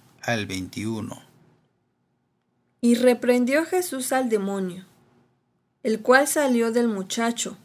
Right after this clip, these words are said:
Speaker 2: y éste quedó sano desde aquella hora.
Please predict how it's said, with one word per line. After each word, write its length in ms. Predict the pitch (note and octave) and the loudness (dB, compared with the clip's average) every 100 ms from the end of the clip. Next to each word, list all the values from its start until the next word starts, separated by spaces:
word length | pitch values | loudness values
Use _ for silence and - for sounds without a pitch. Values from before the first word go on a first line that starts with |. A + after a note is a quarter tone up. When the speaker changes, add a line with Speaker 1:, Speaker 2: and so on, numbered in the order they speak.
| _ _ _ - | _ _ _ -6
Speaker 2:
y 160 | A3 | 0
éste 380 | A#3 A#3 B3+ D4 | 2 0 0 0
quedó 280 | - G#3 G3 | 0 -2 -2
sano 560 | F#3+ A#3+ B3 C4 D4 D#4 | -2 0 2 2 -2 -6
desde 360 | C#4 G3+ F#3 F3+ | -4 -2 -2 -4
aquella 460 | E3+ F#3 F3+ G3 | -4 -4 -2 2
hora. 340 | A#3 B3+ G#3 | 2 2 -2